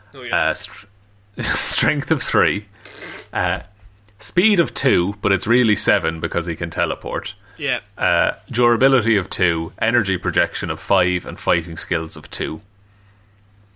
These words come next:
Speaker 1: So he's invincible, basically.
Speaker 2: Well, I'm, all I'm saying is, if he's in trouble and can manage to hit his head, he'll teleport away.
Speaker 1: That would, that would be helpful in most situations.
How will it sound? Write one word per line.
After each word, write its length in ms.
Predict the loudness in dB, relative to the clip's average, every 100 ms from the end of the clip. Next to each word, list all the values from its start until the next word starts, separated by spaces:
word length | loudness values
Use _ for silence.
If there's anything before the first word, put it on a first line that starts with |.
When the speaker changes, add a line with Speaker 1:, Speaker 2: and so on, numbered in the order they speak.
| _ _ _
Speaker 1:
So 180 | -4 -2
he's 320 | -2 -4 -6
invincible, 580 | -6 2 2 2 -2 -4
basically. 540 | -4 -4 -4 -6 -10 -14 _ _ _ _ _ _ -20 _ _ _ _ _ _ _ _ -20 _ 2
Speaker 2:
Well, 260 | 6 6
I'm, 100 | 6
all 200 | 6 4
I'm 80 | 6
saying 240 | 6 4 4
is, 140 | -2 -2
if 160 | -2 0
he's 140 | 0
in 100 | 0
trouble 380 | 2 4 4 2
and 100 | 0
can 180 | -2 -2
manage 360 | 0 0 -2 -4
to 80 |
hit 180 | -2 -2
his 160 | -2 -2
head, 320 | 2 2 0
he'll 160 | -6 -2
teleport 500 | 0 0 -2 -4 -2
away. 340 | 0 0 -2 -12 _ _ _ _ _ _ _ _ _
Speaker 1:
That 180 | -2 0
would, 240 | 0 -2 2
that 100 | 2
would 120 | 2
be 100 | 0
helpful 360 | 0 0 -2
in 140 | -4 -4
most 240 | -4 -2
situations. 680 | -4 -4 -2 -2 -4 -10 -16